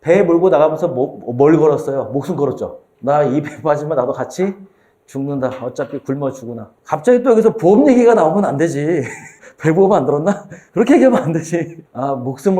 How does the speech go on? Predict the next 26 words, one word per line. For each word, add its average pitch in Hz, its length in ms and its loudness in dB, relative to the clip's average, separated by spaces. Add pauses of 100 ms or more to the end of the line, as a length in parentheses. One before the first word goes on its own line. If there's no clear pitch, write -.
걸고 165 260 0
한 190 240 -4
노인이 170 600 -6
도전을 135 420 -4
해가지고 123 520 -8
거친 151 380 -10
파도와 175 280 -6
싸워서 185 640 -2 (500)
이겼다라는 160 840 0
거죠. 107 360 -10 (440)
근데 143 200 -6
이때 143 680 -6
결론은 135 360 -6
뭐냐면, 123 300 -8
나 117 100 -4
목숨 123 400 -10
걸었다는 113 540 -10
거예요. 101 240 -16 (760)
그러니까 165 440 -4
정면의 160 500 -4
파도도 151 260 -6
어떻게 - 300 -8
해요? 104 200 -10 (380)
이기고 139 320 -6
나가야 123 420 -10
되지. 110 280 -16